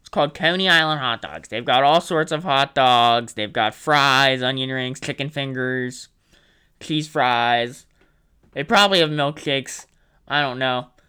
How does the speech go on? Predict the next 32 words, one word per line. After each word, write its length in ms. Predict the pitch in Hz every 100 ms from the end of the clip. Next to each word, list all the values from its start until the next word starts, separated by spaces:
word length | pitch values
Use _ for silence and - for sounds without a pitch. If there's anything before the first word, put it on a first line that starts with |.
| _ _ _ _ -
But 300 | 147 127 - _ _ _ _ - - _ - _ _ -
I 160 | 117 175
get 360 | 175 - _
two 360 | - - 185 190
cheddar 400 | - 196 156 139
dogs. 560 | 117 87 73 71 - - _ _ _ _ - _ _
Amazing. 560 | 120 123 120 85 78 -
And 160 | 131 135
their 120 | 131
fries 360 | - 135 135
are 100 | 117
amazing. 300 | 104 101 98
And 80 | 117
they 80 | 160
have 180 | 208 214
fry 360 | - 156 156
seasoning 840 | 151 - 139 131 113 110 107 107 107
that 140 | 82
you 140 | 120 127
can 160 | 123
get 160 | 110 -
shipped, 400 | - 117 - -
I, 180 | 92 98 - -
I 80 | 104
believe. 600 | 98 104 120 80 50 _ _ _ _ _ _ _ _ _ _ _ _ _ _ _ _
So 200 | - 180
they 140 | 190 202
have 240 | 214 156
really 220 | 147 143
good 140 | 123 117
hot 260 | 120 120
dogs. 400 | 85 60 71 -